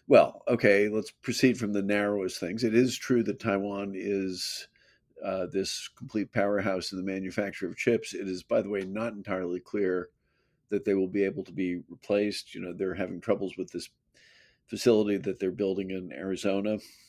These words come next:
uh, uh, with unions, with finding enough engineers and so on. But in any case, that's a long way off. So they are a strategic asset.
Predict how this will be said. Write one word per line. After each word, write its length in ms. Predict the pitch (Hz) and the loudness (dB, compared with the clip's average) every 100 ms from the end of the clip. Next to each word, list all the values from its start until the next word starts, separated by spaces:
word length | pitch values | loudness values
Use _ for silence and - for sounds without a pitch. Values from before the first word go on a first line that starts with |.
| _ _ - - | _ _ -20 -10
uh, 500 | 90 90 90 90 87 _ _ _ _ _ _ _ - | -8 -6 -6 -6 -10 _ _ _ _ _ _ _ -10
uh, 220 | 90 92 82 | -6 -6 -6
with 220 | 87 - | -6 2
unions, 680 | 127 113 117 110 107 101 - | 4 6 4 4 0 -6 -10
with 120 | 78 | -6
finding 300 | - 98 92 | -6 -4 -6
enough 200 | 90 87 | -6 -8
engineers 580 | 98 90 98 110 110 98 | -8 -8 -4 -2 -2 -4
and 100 | 104 | -4
so 140 | 98 | -4
on. 120 | 98 | -2
But 80 | 117 | 0
in 60 | 117 | 0
any 80 | 98 | 2
case, 180 | 98 | 0
that's 240 | 95 90 - | 0 -4 -6
a 40 | |
long 240 | 90 90 87 | -8 -10 -10
way 160 | 95 | -10
off. 220 | 92 90 | -10 -12
So 140 | - 104 | -6 0
they 160 | 101 | 4
are 140 | 101 95 | 4 2
a 40 | |
strategic 560 | - 101 95 104 92 98 | -2 -8 -6 -8 -6 -6
asset. 400 | 104 - 76 | -6 -6 -8